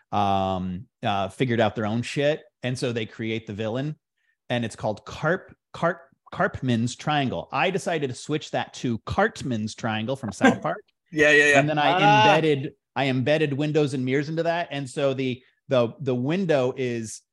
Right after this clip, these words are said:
Speaker 1: you have, you have Cartman as, as the hero. Uh, you have, um, I think it's, uh, Stan as the, the villain,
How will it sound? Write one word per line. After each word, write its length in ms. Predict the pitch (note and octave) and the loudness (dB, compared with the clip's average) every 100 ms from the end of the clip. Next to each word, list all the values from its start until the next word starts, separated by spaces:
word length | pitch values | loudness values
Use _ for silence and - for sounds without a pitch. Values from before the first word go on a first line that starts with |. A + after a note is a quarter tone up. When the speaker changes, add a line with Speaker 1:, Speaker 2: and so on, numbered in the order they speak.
| _ | _
Speaker 1:
you 160 | B2+ B2+ | -6 -4
have, 360 | C3 B2 A2+ - | -2 -4 -6 -6
you 140 | C3 B2 | -2 -2
have 160 | A2 | -2
Cartman 520 | - D3+ D#3+ B2+ D3 - _ | -2 -2 -2 -6 -8 -12 _
as, 280 | A#2 A2+ G#2+ | -4 -4 -6
as 220 | - A#2+ | -8 -8
the 80 | A2+ | -6
hero. 560 | A2+ B2+ A2+ G#2+ A#2+ - _ _ _ _ - | -2 2 4 2 0 -6 _ _ _ _ -4
Uh, 220 | A2+ G#2+ | -2 0
you 160 | A#2 B2+ | -2 -4
have, 460 | B2+ A#2 A2+ G#2+ - - | -2 -2 -2 -4 -10 -8
um, 500 | A2 G#2 G2 G2 G2 | -4 -4 -4 -6 -6
I 60 | B2 | -6
think 240 | C#3 B2 | -4 -4
it's, 240 | A2 - - _ _ _ | -6 -8 -14 _ _ _
uh, 680 | - A2 G#2 F#2+ F#2 F2+ F#2 - | -4 -2 0 -2 -4 -6 -8 -10
Stan 800 | C3 - - C3+ C3 C3 C3 C3 - | -6 -6 2 4 6 6 4 0 -4
as 480 | A#2 A2+ A2 G2+ - | 0 2 2 0 -2
the, 300 | A2+ G#2 G#2 | 0 0 0
the 100 | A#2 | -4
villain, 480 | G2+ A#2+ B2 C#3 D#3 | -2 0 0 0 -4